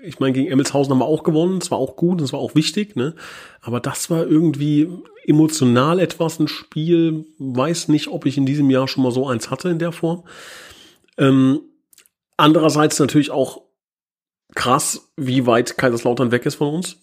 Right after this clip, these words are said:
muss man auch mal ehrlich sagen, ne? Also, du hast das gesagt, äh, pf, Wahnsinn, ne? Also, was ein Tempo, wirklich stark, ne? Also, wirklich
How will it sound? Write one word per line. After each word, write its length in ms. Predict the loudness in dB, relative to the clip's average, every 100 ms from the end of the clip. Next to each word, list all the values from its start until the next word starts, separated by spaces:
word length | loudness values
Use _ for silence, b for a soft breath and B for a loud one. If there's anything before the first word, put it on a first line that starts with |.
| -6
muss 140 | -2
man 80 | 0
auch 80 | 2
mal 100 | 0
ehrlich 200 | 0 -2
sagen, 260 | -2 -2 -2
ne? 220 | -4 -4
Also, 320 | -4 -4 -4 -10
du 360 | -16 -12 -12 -8
hast 140 | -4
das 120 | -4 -2
gesagt, 500 | 0 0 0 -6 -4
äh, 200 | -4 -4
pf, 320 | -10 -10 -12 -12
Wahnsinn, 680 | -10 -10 -4 -2 2 2 0
ne? 180 | -2 -2 -2
Also, 320 | -4 -6 -4
was 360 | -4 -4 -6 -4
ein 360 | 0 2 2 0
Tempo, 800 | -8 -4 -2 -2 -4 -6 -6 -12 _ _ _ -20 -20 -16
wirklich 500 | 0 0 2 -4 -2
stark, 400 | -2 -4 -6 -4
ne? 160 | -4
Also, 220 | -2 -2 0
wirklich 480 | 0 0 -6 -6